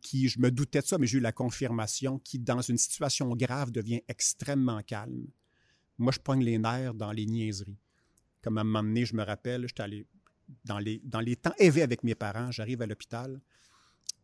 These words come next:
puis là, je rentre dans la chambre où ma mère est hospitalisée, puis là, il y a quatre infirmières, puis mes parents braillent, ils sont en crise tous les deux. Ils braillent comme des enfants. Là,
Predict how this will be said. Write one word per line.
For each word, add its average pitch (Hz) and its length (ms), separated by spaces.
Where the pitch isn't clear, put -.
puis 107 140
là, 113 160
je 107 160
rentre 127 240
dans 113 120
la 107 120
chambre 131 460
où 117 60
ma 107 120
mère 117 180
est 117 120
hospitalisée, 107 640
puis 113 140
là, 127 220
il 110 80
y - 20
a 110 40
quatre - 280
infirmières, 120 720
puis 113 120
mes 113 120
parents 131 400
braillent, 117 420
ils 120 40
sont - 260
en 113 100
crise 123 300
tous - 120
les 104 140
deux. 113 140
Ils 117 100
braillent 123 260
comme 120 160
des 123 240
enfants. 127 340
Là, 262 1160